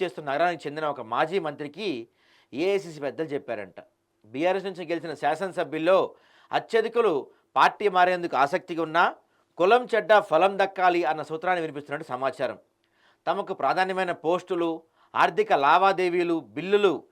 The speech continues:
తదితర ఇవ్వాలని కొందరు షరతు పెట్టినట్టు చర్చ నడుస్తుంది. పార్టీలో చేరాలనుకునే వారికి గ్రేటర్లో ఒకరిద్దరికి తప్ప అందరూ ఆసక్తిగానే ఉన్నట్టు తెలుస్తుంది.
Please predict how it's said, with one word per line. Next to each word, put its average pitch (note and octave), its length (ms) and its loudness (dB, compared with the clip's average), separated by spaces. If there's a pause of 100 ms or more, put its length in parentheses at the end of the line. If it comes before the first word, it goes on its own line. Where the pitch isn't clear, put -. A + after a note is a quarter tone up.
(340)
తదితర G3 300 2
ఇవ్వాలని F#3+ 380 2
కొందరు F3 320 -2
షరతు D#3+ 280 -6
పెట్టినట్టు E3 420 -6
చర్చ D3 200 -6
నడుస్తుంది. A#2 460 -10 (380)
పార్టీలో F3+ 340 0
చేరాలనుకునే F3 580 -2
వారికి F3+ 340 4
గ్రేటర్లో F3 520 0
ఒకరిద్దరికి D#3+ 480 -4
తప్ప D#3 200 2 (680)
అందరూ G3 340 2
ఆసక్తిగానే F3+ 520 0
ఉన్నట్టు D#3+ 220 -6
తెలుస్తుంది. D3 480 -6